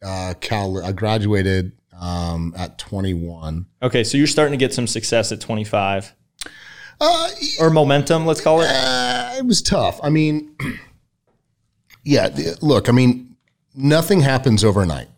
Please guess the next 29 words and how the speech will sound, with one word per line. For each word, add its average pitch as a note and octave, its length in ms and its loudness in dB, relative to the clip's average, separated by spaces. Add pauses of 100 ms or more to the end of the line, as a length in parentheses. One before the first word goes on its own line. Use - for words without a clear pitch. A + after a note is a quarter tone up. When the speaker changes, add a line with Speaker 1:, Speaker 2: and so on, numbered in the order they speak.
(180)
Speaker 2:
Yeah. A2 180 -4
Speaker 1:
You F#2+ 60 0
know, F2 320 0
I, G2+ 180 2
it, A#2 160 0
I A2 60 0
mean, A2 220 2
it B2 140 2
took - 280 0
me, A2+ 480 2 (800)
um, F#2 760 0 (460)
you C#3+ 120 0
know, B2+ 180 4 (220)
what C3 180 -2
I D3+ 100 2
would F#3+ 180 6
say G#2+ 640 2 (220)
to A2 100 -4
myself F#2+ 580 0
back F2+ 260 -4
then E2 580 -4 (180)
is, E2+ 720 -2 (540)
um, D#2 600 -2 (920)
you're A2 240 0
on C3+ 160 4
the D#3 80 6
right B2+ 320 2
path. G2 520 -2 (100)
Just, G#2 720 0